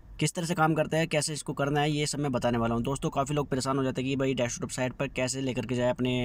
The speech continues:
Android फ़ो-, Android फ़ोन को। तो चलिए यही बताने वाले हैं दोस्तों। चलिए शुरू तो करते हैं दोस्तों। सबसे पहले आपको करना क्या है दोस्तों, Chrome ब्राउज़र आपको ओपन करना है।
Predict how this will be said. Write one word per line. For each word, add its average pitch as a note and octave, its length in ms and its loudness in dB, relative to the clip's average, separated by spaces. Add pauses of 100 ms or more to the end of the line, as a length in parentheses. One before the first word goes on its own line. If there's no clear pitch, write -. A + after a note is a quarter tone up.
(120)
Android C3 260 2
फ़ो-, B2 220 -2 (120)
Android B2 320 0
फ़ोन C3 280 0
को। C#3+ 220 0 (460)
तो D3 60 -4
चलिए F3 260 2
यही E3 120 6
बताने D3 260 4
वाले B2 160 4
हैं A2+ 40 2
दोस्तों। A2 300 0
चलिए E3 320 2
शुरू D3+ 200 -2
तो C3 100 -4
करते A#2+ 260 -2
हैं A2 80 0
दोस्तों। G#2+ 260 -2
सबसे - 260 -4
पहले E3 180 2
आपको D#3 180 2
करना D3 280 0
क्या C#3 120 -2
है C#3 40 0
दोस्तों, D3+ 360 -2 (1040)
Chrome E3+ 280 6
ब्राउज़र D#3+ 440 4 (180)
आपको C3 340 -2
ओपन C#3 240 0
करना C#3+ 220 0
है। D3 80 2